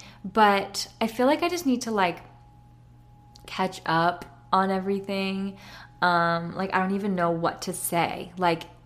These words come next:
everything has changed since the last time I talked to you guys. Obviously, if you follow me on, like, any other platform, you'll know, like, <laughs> everything in my life has changed this year. Um, so to recap, I am a type one diabetic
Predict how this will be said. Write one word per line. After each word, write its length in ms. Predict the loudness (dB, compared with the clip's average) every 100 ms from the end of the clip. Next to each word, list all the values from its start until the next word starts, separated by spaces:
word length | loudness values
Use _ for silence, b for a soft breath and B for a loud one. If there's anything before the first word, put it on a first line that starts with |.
| 0 2
everything 420 | 4 4 2 -2
has 140 | -4
changed 280 | -6 -6 -6
since 160 | -6 -4
the 40 |
last 220 | -2 -2
time 140 | -6 -6
I 40 |
talked 260 | -4 -4 -4
to 60 |
you 60 | -4
guys. 220 | -4 -2
Obviously, 520 | 0 0 0 -2 -4 B B B B
if 120 | -2
you 60 | 2
follow 260 | 6 6
me 120 | 6 2
on, 100 | 0
like, 160 | 0
any 240 | 0 0 0
other 180 | -2
platform, 520 | 2 4 4 2 -2 -2
you'll 180 | -2
know, 320 | 0 0 0 -2
like, 340 | -4 -8 -12 -18 -20 -20 -20 -20 -20
<laughs> 560 | -20 -2 0 0 2
everything 400 | 0 4 4 2
in 100 | 0
my 140 | 2 2
life 220 | 2 0
has 200 | 0 0
changed 560 | -2 -2 -2 -6 -6 -4
this 220 | -2 2
year. 340 | 2 2 0 B B B -4
Um, 680 | 2 4 2 -2 -6 -8 -10 -12 B -12
so 160 | -6 -4
to 160 | -2
recap, 720 | 0 -2 -2 0 4 4 2 -4 2
I 960 | 6 6 6 4 0 0 -2 -4 -4 -10 -10
am 100 | -8
a 60 | -8
type 220 | -8 -6
one 120 | -2
diabetic 760 | -2 -2 -2 -2 0 0 -2